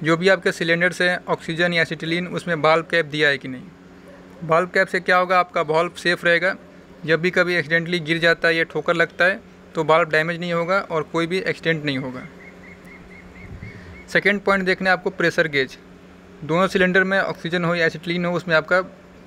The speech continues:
प्रेशर गेज लगा होना चाहिए इनलेट में और आउटलेट में दोनों साइड। थर्ड है फ्लैशबैक अरेस्टर। आपको इंस्पेक्शन करने समय देखना है कि फ्लैशबैक अरेस्टर प्रोवाइड किया है कि नहीं एसिटिलीन में और ऑक्सीजन सिलेंडर में। फोर्थ है नॉन रिटर्न वाल्व,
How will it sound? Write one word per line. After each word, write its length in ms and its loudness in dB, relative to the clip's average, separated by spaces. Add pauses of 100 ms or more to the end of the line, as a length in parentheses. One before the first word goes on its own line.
प्रेशर 260 2
गेज 180 -2
लगा 220 4
होना 200 2
चाहिए 340 -2 (420)
इनलेट 300 2
में 60 -4
और 100 2
आउटलेट 400 2
में 200 -6
दोनों 200 -2
साइड। 260 -6 (1400)
थर्ड 220 2
है 60 4
फ्लैशबैक 500 0
अरेस्टर। 480 0
आपको 260 -2
इंस्पेक्शन 380 -2
करने 320 0
समय 240 -2
देखना 280 0
है 120 2
कि 160 -8
फ्लैशबैक 460 0
अरेस्टर 400 0 (460)
प्रोवाइड 300 2
किया 240 0
है 200 2
कि 80 -4
नहीं 140 -6
एसिटिलीन 440 -6
में 160 -2
और 60 0
ऑक्सीजन 340 -4
सिलेंडर 340 -2
में। 240 -10 (1160)
फोर्थ 240 2
है 80 4
नॉन 260 0
रिटर्न 240 2
वाल्व, 340 2